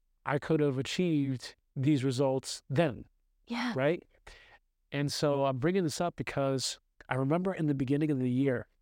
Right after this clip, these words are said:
Speaker 1: I had started saying affirmations in my head, "I am living with effortless simplicity."
Speaker 2: That's you sharpening your mindset.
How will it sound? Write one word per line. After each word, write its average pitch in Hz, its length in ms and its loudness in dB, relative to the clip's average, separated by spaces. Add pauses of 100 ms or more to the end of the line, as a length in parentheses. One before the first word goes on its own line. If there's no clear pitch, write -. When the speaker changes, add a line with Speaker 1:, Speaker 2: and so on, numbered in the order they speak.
Speaker 1:
I 143 120 4
had 139 220 -2
started 135 360 0
saying 127 300 -2
affirmations 127 800 -4
in 131 160 -2
my 135 140 0
head, 139 380 0 (420)
"I 135 140 -2
am 139 120 2
living 139 320 2
with 131 240 -4
effortless 127 480 -4
simplicity." - 720 -8 (200)
Speaker 2:
That's 202 340 2
you 214 100 2
sharpening 185 680 2
your 175 160 2
mindset. 170 440 -4